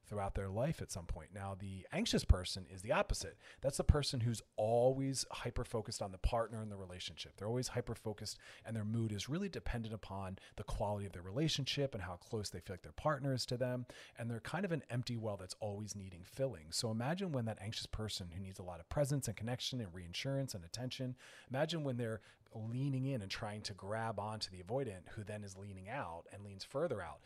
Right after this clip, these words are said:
And the further the avoidant leans out, because the anxious person overwhelms them,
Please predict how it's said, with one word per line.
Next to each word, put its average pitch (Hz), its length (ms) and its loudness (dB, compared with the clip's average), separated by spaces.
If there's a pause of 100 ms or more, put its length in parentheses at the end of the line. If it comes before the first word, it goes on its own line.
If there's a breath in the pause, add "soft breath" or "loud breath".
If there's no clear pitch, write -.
(260 loud breath)
And 110 100 -4
the 110 60 -4
further 135 480 2
the 113 160 0
avoidant 131 380 2
leans 101 240 0
out, 95 200 -2
because 104 260 -8
the 104 180 -10
anxious 98 240 -4
person 101 320 -4
overwhelms 101 560 0
them, 92 340 -4